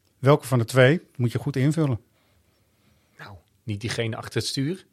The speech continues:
Speaker 2: toch?
Speaker 1: waarom niet?
Speaker 2: Nou, ik mag ook.
Speaker 1: Ook, ja.
Speaker 2: Mag ook.
Speaker 1: Ja, goed.
Speaker 2: Nou,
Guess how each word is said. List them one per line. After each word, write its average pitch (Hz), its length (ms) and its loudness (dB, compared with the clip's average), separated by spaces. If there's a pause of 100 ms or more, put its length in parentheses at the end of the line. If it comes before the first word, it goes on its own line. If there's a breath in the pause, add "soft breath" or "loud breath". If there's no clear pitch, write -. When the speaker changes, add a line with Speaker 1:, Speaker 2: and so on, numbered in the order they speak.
(220)
Speaker 2:
toch? - 140 0
Speaker 1:
waarom 95 200 -4
niet? 190 260 2 (180)
Speaker 2:
Nou, 202 160 2
ik 180 60 0
mag 127 220 -2
ook. 95 140 -8
Speaker 1:
Ook, 110 200 -6 (120)
ja. 117 140 0
Speaker 2:
Mag 110 160 -8
ook. - 180 -20 (220)
Speaker 1:
Ja, 95 180 -6 (240)
goed. 92 140 -18
Speaker 2:
Nou, 123 140 2